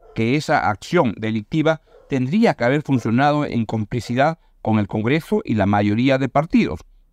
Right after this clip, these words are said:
y que las ramificaciones podrían llegar hasta el gobierno. El ambiente de ayer parecía un poco el de, el del fin de fiesta del año dos mil, cuando el presidente Alberto Fujimori perseguía por Chaclacayo a Vladimiro Montesinos.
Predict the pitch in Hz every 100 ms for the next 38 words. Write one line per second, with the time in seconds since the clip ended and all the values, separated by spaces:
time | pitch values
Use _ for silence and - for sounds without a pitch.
0 | - 143 131 123 113 113 117 117 107 110
1 | 139 147 156 - 104 113 131 107 110 135
2 | - - 113 - 104 101 98 85 76 -
3 | _ - _ _ _ _ _ - 131 127
4 | 143 196 170 113 107 113 143 160 120 110
5 | - 147 147 - 147 143 127 110 110 -
6 | 107 101 - 156 151 113 - 143 135 143
7 | 117 113 123 135 117 107 127 165 101 -
8 | _ _ _ _ 120 110 107 98 113 120
9 | 127 147 131 131 135 139 - 160 170 165
10 | 156 107 - 117 143 143 - 110 - 107
11 | 104 113 135 139 123 104 101 123 127 123
12 | 117 127 175 131 -